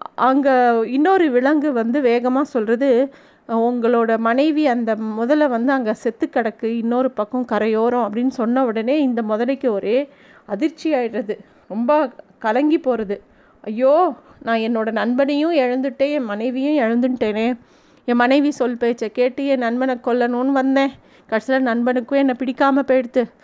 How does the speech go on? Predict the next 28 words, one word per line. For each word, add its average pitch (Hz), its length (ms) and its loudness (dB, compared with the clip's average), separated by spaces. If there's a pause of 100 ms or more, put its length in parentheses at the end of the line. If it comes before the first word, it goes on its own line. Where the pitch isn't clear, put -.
(200)
எந்த 247 260 0
மனைவிக்காக 277 680 2
இதை 285 200 2
நான் 247 160 2
பண்ணினேனோ 254 520 2
அந்த 226 180 0
மனைவியும் 254 480 2
இறந்து 262 320 0
போயிட்டா, 262 300 -2
இப்ப 247 180 -6
நான் 220 160 -4
என்ன 220 220 -2
பண்ணுவேன்? 277 540 0 (360)
அவ 233 240 0
இல்லாத 294 500 0
வீடு 294 420 0
ரொம்ப 254 280 0
நரகமா 269 520 0
இருக்குமே, 269 540 -2 (320)
நான் 226 100 -6
என்ன 247 180 -2
பண்ணுவேன்?" 285 540 0
அப்படின்னு 226 240 -2
சொல்லி 285 300 0
அழுதுண்டே 254 420 0
இருக்கு 294 300 0
அந்த 269 140 0
முதலை. 226 320 -2